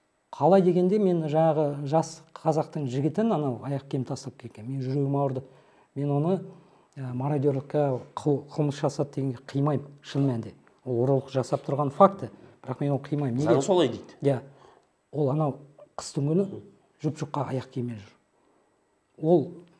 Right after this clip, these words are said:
Speaker 1: баю мотивациясынан көрі, байлыққа ие болып
Speaker 2: Мгм.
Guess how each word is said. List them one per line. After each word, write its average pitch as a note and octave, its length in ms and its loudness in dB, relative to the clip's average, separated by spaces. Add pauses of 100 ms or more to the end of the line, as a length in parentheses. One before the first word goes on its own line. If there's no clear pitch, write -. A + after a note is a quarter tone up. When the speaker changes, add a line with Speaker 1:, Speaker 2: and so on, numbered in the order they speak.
(220)
Speaker 1:
баю F3+ 460 8
мотивациясынан D#3+ 920 0
көрі, F3+ 360 4
байлыққа C3+ 480 4
ие C3+ 240 2
болып C#3 240 2
Speaker 2:
Мгм. G#2+ 120 -12